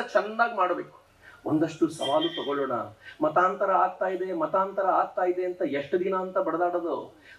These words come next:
ಘರ್ ವಾಪಸಿ ಮಾಡೋದು ಹೇಗೆ ಅಂತ ಮನೆ ಮನೆಗೂ ಕಲಿಸಿಕೊಡೋಣ ನಾವು. ನಾವು ಮತಾಂತರ ಆಗೋರ್ ಕತೆ ಬಿಡಿ,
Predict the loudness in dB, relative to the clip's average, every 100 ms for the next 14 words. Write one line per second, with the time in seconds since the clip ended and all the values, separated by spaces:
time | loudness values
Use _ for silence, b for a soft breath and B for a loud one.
0 | -18 -2 2 2 4 2 2 -6 -6 -2
1 | 0 -2 0 0 2 2 0 -2 0 0
2 | -2 B -14 -2 2 2 2 -2 -4 0
3 | 0 0 -2 0 0 -2 -4 -2 0 0
4 | 0 -2 -2 -2 -4 -8 -8 -10 -10 -8
5 | B B B 6 6 4 2 2 4 4
6 | 4 2 2 2 2 0 -2 0 0 0